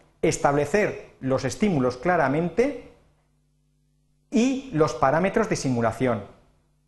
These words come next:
Y en cualquier caso, resulta evidente que el criterio que el, el,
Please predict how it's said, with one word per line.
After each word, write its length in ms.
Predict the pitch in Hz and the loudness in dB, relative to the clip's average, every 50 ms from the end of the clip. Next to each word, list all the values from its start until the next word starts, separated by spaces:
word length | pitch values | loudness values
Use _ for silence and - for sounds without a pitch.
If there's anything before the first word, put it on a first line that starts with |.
| _ _ _ _ _ _ _ _ _ _ _ _ _ _ _ _ _ _ _ _ | _ _ _ _ _ _ _ _ _ _ _ _ _ _ _ _ _ _ _ _
Y 200 | - 151 143 143 | -2 0 2 2
en 200 | 139 139 135 - | 2 0 0 0
cualquier 360 | - 139 135 - 202 190 - | 0 -2 2 0 0 0 2
caso, 680 | - 170 160 160 - 208 220 285 294 - - - - - | 0 0 0 0 0 0 0 0 -2 -6 -10 -16 -18 -6
resulta 460 | - 139 139 - 220 214 214 208 180 | -4 -4 0 0 0 0 2 0 0
evidente 760 | 160 147 147 165 175 185 180 - 220 247 269 254 - - - - - | 2 2 0 0 0 -2 0 0 0 0 0 -4 -8 -12 -16 -20 -2
que 100 | - 175 | 0 2
el 120 | 160 - - | 2 2 0
criterio 720 | 156 156 156 160 208 233 226 175 135 123 120 - - - - - _ | 0 0 2 4 2 2 2 2 0 0 0 -2 -8 -14 -18 -20 _
que 300 | _ - 143 135 131 131 | _ 0 0 2 2 2
el, 180 | 131 135 135 135 135 - - - | 2 2 2 0 -2 -2 -10 -6
el, 500 | 147 131 131 135 131 131 127 127 127 123 | -2 0 0 0 0 0 0 -2 -2 -4